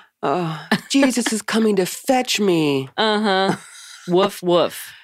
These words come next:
Speaker 2: I don't know.
Speaker 1: Yeah,
Speaker 2: I feel weird about that
Speaker 1: it's, yeah.
Speaker 2: expression.
Speaker 1: There was a lot of weird.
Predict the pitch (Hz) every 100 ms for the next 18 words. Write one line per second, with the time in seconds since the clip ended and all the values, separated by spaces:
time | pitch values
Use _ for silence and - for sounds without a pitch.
0 | - 196 214 180 135 95 - 190 - 175
1 | 165 160 147 110 196 190 - - - -
2 | 180 170 151 135 135 139 - 135 107 120
3 | 180 214 240 220 165 143 139 135 135 127
4 | 120 127 120 120 120